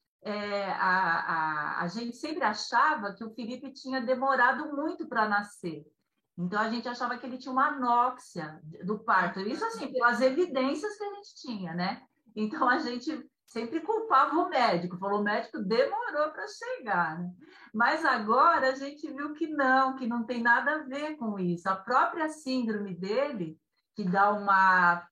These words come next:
flacidez muscular e tudo, também impediu dele fazer o parto, ele mesmo, né? Participar desse parto mais rápido, mais então, pra mim, assim, abriu uma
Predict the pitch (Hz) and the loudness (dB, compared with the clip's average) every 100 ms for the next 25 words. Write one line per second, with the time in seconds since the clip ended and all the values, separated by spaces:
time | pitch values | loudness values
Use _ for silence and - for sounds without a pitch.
0 | - 202 208 202 202 190 190 185 - - | -2 -2 -2 -6 -6 -4 -4 -4 -10 -14
1 | 233 208 196 202 196 185 185 320 254 208 | -6 2 4 4 2 -2 -6 -6 -6 -8
2 | _ _ - 247 269 311 320 320 302 214 | _ _ -4 -2 -2 -2 -2 -4 -4 -2
3 | 285 339 226 233 220 196 180 185 196 196 | -2 -2 -2 0 0 0 -4 -8 -8 -8
4 | 185 180 208 196 196 - 185 190 180 - | -10 -8 -6 -6 -10 -4 0 0 -2 -10
5 | 180 175 160 - _ _ 214 262 262 220 | -10 -10 -12 -18 _ _ -8 -8 -6 -4
6 | 185 160 165 202 226 208 185 - - 196 | -4 -6 -8 -6 -4 -4 -6 -12 -12 -8
7 | 175 196 - 208 185 185 - 185 180 180 | -8 -8 -14 -8 -4 -4 -6 -6 -6 -6
8 | 175 170 185 190 175 175 170 175 180 180 | -2 2 4 4 0 -10 -10 -8 -6 -6
9 | 170 170 _ _ _ _ _ 202 202 254 | -8 -14 _ _ _ _ _ -20 -14 -6
10 | 269 302 269 269 311 294 254 - 320 320 | -4 0 0 0 -6 -6 -8 -10 -14 -8
11 | 254 214 214 269 302 302 294 285 254 | -6 -6 -10 -10 -8 -2 2 2 2